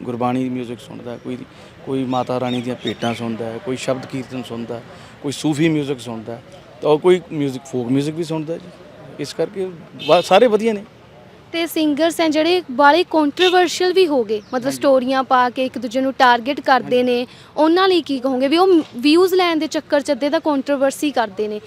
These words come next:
Speaker 2: ਵੀ ਕੰਟਰੋਵਰਸੀ ਦੇ ਨਾਲ ਉਹ ਅੱਗੇ ਐਵੇਂ ਆ ਜਾਣਗੇ?
Speaker 1: ਮੈਂ, ਤੁਹਾਨੂੰ ਪਤਾ ਹੀ ਹੈ ਮੈਡਮ, ਅੱਜ ਕੱਲ੍ਹ ਸ-, ਅ, ਡਿਜੀਟਲ ਜੋ ਚੱਲ ਪਿਆ, ਸਾਰਾ ਕੁਛ ਹੋ ਰਿਹਾ। ਆਪਾਂ ਕਿਤੇ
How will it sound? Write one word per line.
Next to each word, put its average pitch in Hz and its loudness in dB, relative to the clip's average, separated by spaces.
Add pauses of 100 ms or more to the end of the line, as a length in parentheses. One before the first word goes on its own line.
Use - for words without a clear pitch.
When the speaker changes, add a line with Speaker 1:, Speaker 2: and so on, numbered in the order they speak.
(160)
Speaker 2:
ਵੀ 285 -2
ਕੰਟਰੋਵਰਸੀ 294 2
ਦੇ 285 -2
ਨਾਲ 285 2
ਉਹ 311 2
ਅੱਗੇ 240 -2
ਐਵੇਂ 277 0
ਆ 262 2
ਜਾਣਗੇ? 311 -4 (1040)
Speaker 1:
ਮੈਂ, 185 2 (460)
ਤੁਹਾਨੂੰ 208 6
ਪਤਾ 196 4
ਹੀ 208 8
ਹੈ 196 6
ਮੈਡਮ, 180 2
ਅੱਜ 151 -6
ਕੱਲ੍ਹ 156 0
ਸ-, - -10
ਅ, 143 -6
ਡਿਜੀਟਲ 156 4 (500)
ਜੋ 147 -2
ਚੱਲ 135 2
ਪਿਆ, 143 0
ਸਾਰਾ 139 0
ਕੁਛ 127 -6
ਹੋ 135 2
ਰਿਹਾ। 135 -4 (380)
ਆਪਾਂ 139 -4
ਕਿਤੇ 135 -4